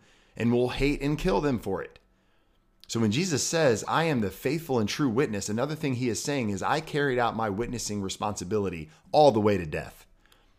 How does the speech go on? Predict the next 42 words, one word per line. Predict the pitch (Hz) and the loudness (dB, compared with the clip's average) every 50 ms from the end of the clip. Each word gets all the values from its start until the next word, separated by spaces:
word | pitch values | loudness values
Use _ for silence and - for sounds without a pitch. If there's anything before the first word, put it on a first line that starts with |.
| _ _ _ _ _ - | _ _ _ _ _ 2
Turn | - 151 160 147 | 4 6 6 6
to | 127 | 6
John | 107 113 127 120 113 101 | 4 4 4 4 2 2
eight, | 95 85 - - - - _ _ _ _ _ _ _ _ _ _ _ - | -2 -4 -8 -12 -20 -20 _ _ _ _ _ _ _ _ _ _ _ -2
verse | 104 107 104 - | 0 0 2 2
eighteen, | 113 107 98 - - 101 85 76 67 - _ _ _ _ _ _ _ _ _ _ _ _ _ - | 2 0 0 -2 -6 -6 -6 -8 -10 -16 _ _ _ _ _ _ _ _ _ _ _ _ _ -6
and | 104 107 | -4 -2
then | 110 104 | 0 0
scroll | 95 - - - 123 120 113 | -2 -2 -2 2 6 6 6
down | 107 107 107 101 95 | 6 6 2 2 0
a | |
few | - - 101 101 92 | -2 -4 -4 -4 -2
vo-, | 90 98 - - - | -2 -4 -6 -6 -6
more | 104 98 95 92 | -4 -2 -2 -2
verses | 82 87 98 92 - - 90 - | -2 -2 -2 -2 -2 -4 -4 -6
to | - 82 | -8 -10
twenty-seven | - - 107 101 98 87 - 104 95 90 87 | -8 -4 -4 -4 -2 -2 -4 -4 -4 -6 -6
through | 78 78 78 | -8 -10 -8
twenty-eight. | - - 95 92 92 90 82 73 - - - - - - | -6 -6 -4 -4 -4 -6 -8 -10 -12 -16 -20 -20 -16 -6
These | 87 107 143 185 185 - | 0 0 2 2 2 0
two | - - 160 143 | 0 0 0 0
passages | - - 143 131 151 - - 107 80 76 71 69 71 - - - _ _ _ _ _ _ - | 2 4 4 6 4 4 0 -6 -8 -8 -10 -10 -10 -12 -14 -16 _ _ _ _ _ _ -6
and | 95 95 | -2 0
many | 107 135 160 156 | 2 4 4 4
more | 143 147 151 143 117 | 4 4 6 4 4
show | 98 - - 139 139 | 4 2 2 2 2
us | 123 113 - | 2 0 0
that | 120 110 101 | -2 -4 -2
Jesus | 85 98 127 147 160 170 170 151 107 | 0 0 2 2 2 0 -4 -4 0
bears | 95 113 120 123 107 98 | 2 4 4 4 2 2
witness, | 104 139 - - 101 98 104 113 - - - - _ _ - _ - | 0 0 0 0 0 -2 -4 -4 -6 -10 -14 -20 _ _ -20 _ -4
and | - 127 151 | -2 0 2
this | 196 208 - 180 | 2 2 2 2
is | 170 147 123 - - - - _ _ _ _ _ | 2 2 2 -2 -6 -10 -16 _ _ _ _ _
one | - 98 101 120 156 208 202 | -4 0 2 4 6 6 6
of | 175 151 131 | 4 4 4
the | 131 | 2
many | 135 139 139 123 | 2 2 2 4
reasons | 117 127 143 143 110 101 98 87 | 4 4 4 4 2 2 0 0
that | 101 98 98 | 0 -2 -2
he | 107 123 | -2 -4
came. | 107 - 156 151 - - 156 | -2 -2 -4 -4 -4 -8 -12